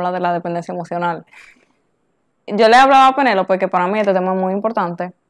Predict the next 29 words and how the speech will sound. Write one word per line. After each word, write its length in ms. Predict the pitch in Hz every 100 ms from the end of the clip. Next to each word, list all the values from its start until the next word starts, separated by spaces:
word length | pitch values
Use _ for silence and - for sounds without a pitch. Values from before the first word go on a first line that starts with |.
| _ -
porque 200 | 202 196
aparte 320 | 185 185 214
de 80 | 233
que 140 | 233
yo 100 | 185
lo 80 | 196
viví 400 | 262 214 170 - -
y 160 | 165
ella 120 | 170 180
lo 100 | 214
vivió, 440 | 254 220 170 180 _ _ - _ _ _ _ -
eh, 200 | 208 208
muchas 340 | 214 208 254
jóvenes 320 | 240 220 196 190
se 80 |
han 60 | 180
acercado 640 | 180 226 208 175 175 226 _ _ _ _ _ _ _ _ _
y 100 | 220
me 100 | 214
han 120 | 208
expresado 480 | 220 226 240 208 185
que 80 | 190
están, 360 | 196 202 214 -
que 180 | 208 196
están 300 | - 226 285
pasando 340 | 254 226 190
por 120 | 190
esa 200 | 180 185
misma, 500 | 175 175 175 160 151